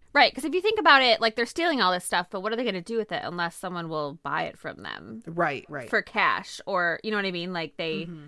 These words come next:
Speaker 1: they have to fence their pro-, the property they steal. This copacetic arrangement with the inland underworld allowed Cheng Yi Sao to arm her fleets robustly. Even under Cheng Yi, the Confederacy had been well armed.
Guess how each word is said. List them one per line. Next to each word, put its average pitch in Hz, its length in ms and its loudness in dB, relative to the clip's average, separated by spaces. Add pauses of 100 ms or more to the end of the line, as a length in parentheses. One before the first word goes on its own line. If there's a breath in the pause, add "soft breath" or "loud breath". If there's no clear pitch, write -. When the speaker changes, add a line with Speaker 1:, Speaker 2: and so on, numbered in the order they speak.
(140)
Speaker 1:
they 233 80 0
have 226 120 0
to 185 60 -14
fence 180 300 -2
their 139 160 -10
pro-, - 220 -12
the 170 80 -4
property 165 340 -2
they - 140 -12
steal. 110 340 -10 (800 loud breath)
This 359 240 -2
copacetic 277 600 2
arrangement 202 640 -2
with 190 160 -6
the - 160 -8
inland 208 680 2
underworld 202 720 2
allowed 240 480 2
Cheng 247 460 -2
Yi 214 180 -4
Sao 180 460 4
to - 200 -10
arm 226 260 2
her 262 120 -6
fleets 185 480 -8
robustly. 175 880 -6 (380 soft breath)
Even 320 260 0
under 277 180 0
Cheng 226 360 -4
Yi, 254 320 -2
the 208 100 -8
Confederacy 240 640 0
had 190 120 -6
been 175 240 -4
well 156 200 -4
armed. - 520 -6